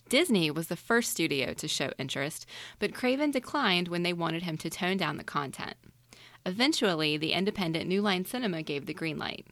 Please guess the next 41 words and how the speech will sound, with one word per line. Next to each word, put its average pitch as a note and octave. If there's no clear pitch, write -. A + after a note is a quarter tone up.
This -
would G3
be F#3+
the E3+
studio's E3+
first -
film, C#3+
as -
previously F3+
they D#3+
had F3
only E3+
distributed F3
films D3+
rather D3+
than D#3+
making D3
their C#3
own. D3+
Robert F3+
Englund F#3+
was F3+
cast E3
as D#3+
Freddy B3
because F#3
Craven G3+
was F#3
impressed F3+
with F3+
his F3+
willingness A3+
to -
go F3+
to F#3+
the D#3+
dark D#3+
places E3
in E3
his D3+
mind. C#3+